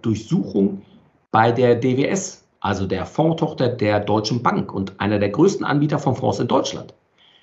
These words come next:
Wohl wegen, ich sag mal vorsichtig, des Verdachts, dass die Fonds, die als nachhaltig angepriesen wurden,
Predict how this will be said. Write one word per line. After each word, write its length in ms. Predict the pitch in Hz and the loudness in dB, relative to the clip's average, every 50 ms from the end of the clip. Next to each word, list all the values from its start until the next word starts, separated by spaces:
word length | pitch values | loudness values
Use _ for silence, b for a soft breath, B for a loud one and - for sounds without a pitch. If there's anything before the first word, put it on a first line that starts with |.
| b b - | b b 4
Wohl 240 | 135 151 170 165 147 | 6 8 8 8 8
wegen, 420 | 160 160 160 160 156 147 143 143 - | 8 8 8 8 6 4 2 -2 -6
ich 80 | - - | -8 -4
sag 100 | 147 180 | -2 0
mal 140 | 180 180 | 0 0
vorsichtig, 500 | - - 170 156 - 147 - 143 117 - | 2 2 0 0 0 -2 -4 -4 -6 -6
des 140 | - 113 - | -8 -10 -8
Verdachts, 640 | - 110 101 - - 156 196 - - - - - - | -8 -8 -4 -2 -2 -2 -2 -2 -6 -10 -14 -16 -10
dass 240 | - 123 117 - - | -8 -8 -8 -8 -8
die 100 | 110 98 | -10 -10
Fonds, 640 | - - - 143 170 247 - - - - - - _ - | -8 -8 -6 -4 -2 -2 -4 -6 -8 -12 -18 -20 _ -8
die 120 | 117 - | -6 -4
als 520 | - 107 104 101 101 - - - - _ _ _ _ _ _ | -2 -2 -2 -2 -4 -8 -12 -14 -18 _ _ _ _ _ _
nachhaltig 800 | - - 95 104 135 180 165 - 135 123 110 110 - - - - _ _ _ _ _ _ _ _ | -8 -4 -2 0 0 0 -2 -2 -4 -4 -4 -4 -6 -8 -12 -18 _ _ _ _ _ _ _ _
angepriesen 760 | - 131 - 320 147 - - - - - 101 95 95 95 92 | -4 -2 -2 0 0 -2 -2 -2 -4 -2 0 0 2 2 2
wurden, 400 | 98 95 101 117 135 165 160 160 | 2 2 2 4 4 2 2 0